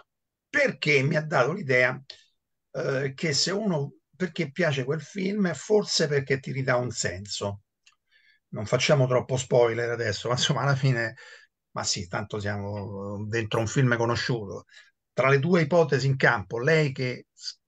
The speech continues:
fugge dal marito manesco con un altro uomo, e invece la sorpresa finale che invece va a votare per la prima volta per la Repubblica, la prima volta che votano le donne, appunto succede questa seconda, ed è un grande momento collettivo in cui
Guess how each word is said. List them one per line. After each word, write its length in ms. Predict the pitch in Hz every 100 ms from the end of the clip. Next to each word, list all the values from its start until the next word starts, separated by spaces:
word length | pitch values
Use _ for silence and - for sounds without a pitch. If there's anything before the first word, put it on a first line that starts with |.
| _
fugge 480 | - 170 151 135 120
dal 180 | 123
marito 380 | 123 139 151 135
manesco 640 | 123 135 139 107 - 113 107
con 200 | 117 113
un 120 | 127
altro 320 | 165 - 139
uomo, 500 | 143 127 110 107 110 _ _ _ -
e 100 | 131
invece 380 | 127 143 110 110
la 80 | 110
sorpresa 480 | 127 - 135 117
finale 320 | 113 131 107 104
che 60 |
invece 420 | 110 117 117 92 - _ _
va 280 | - 107 127
a 20 |
votare 600 | 113 120 120 110 101 101
per 120 | 110 113
la 80 |
prima 240 | 110 123 123
volta 400 | 131 123 107 110
per 120 | 110
la 80 | 107
Repubblica, 560 | 113 135 131 104 113
la 60 | 107
prima 160 | 110 123
volta 280 | 127 -
che 160 | 113 110 - - - - -
votano 840 | 131 131 123 117 110 117 110 113
le 120 | 120
donne, 600 | 135 120 101 110 135 156 _ _ _ _
appunto 460 | - 110 120 - 107
succede 340 | 113 - 117
questa 260 | 107 104 127
seconda, 460 | 131 113 104 101
ed 80 | 101
è 60 | 101
un 80 | 110
grande 320 | 113 113 107
momento 480 | 107 107 104 113 107
collettivo 560 | 117 123 - 131 104
in 80 | 101
cui 320 | - 120 107